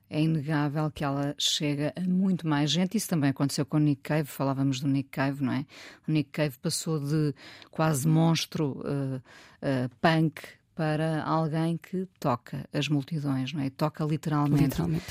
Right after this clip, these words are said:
Speaker 1: Portanto, se calhar a vida faz-nos isso, se nós deixarmos,
Speaker 2: Se estivermos
Speaker 1: não é?
Speaker 2: abertos a isso.
Speaker 1: Sim, sim, ficamos
Speaker 2: Sim, eu na,
Speaker 1: mais
Speaker 2: na, na P J Harvey o que eu sinto, por exemplo, é a dada altura,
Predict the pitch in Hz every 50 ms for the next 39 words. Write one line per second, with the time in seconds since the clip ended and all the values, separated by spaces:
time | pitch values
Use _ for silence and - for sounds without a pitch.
0 | - - - - - - - 202 196 196 - - - 185 180 175 160 - - -
1 | - 147 143 135 - 151 139 135 156 151 151 170 175 165 - - 190 190 185 -
2 | 202 202 175 160 175 208 214 - - - - - - 160 151 151 135 139 156 151
3 | - - - 143 139 139 143 147 135 - 165 165 156 147 139 156 151 151 156 -
4 | - - - 170 170 180 208 - - 175 160 143 139 143 131 - - - - 147
5 | 139 139 135 - - - 143 - 151 139 269 247 190 - 131 127 127 190 185 -
6 | - 185 180 - 180 175 185 185 185 180 190 185 - 196 185 - - - 196 185
7 | - - - 185 160 175 185 180 175 196 185 170 180 175 175 175 170 - - 185
8 | 185 190 190 196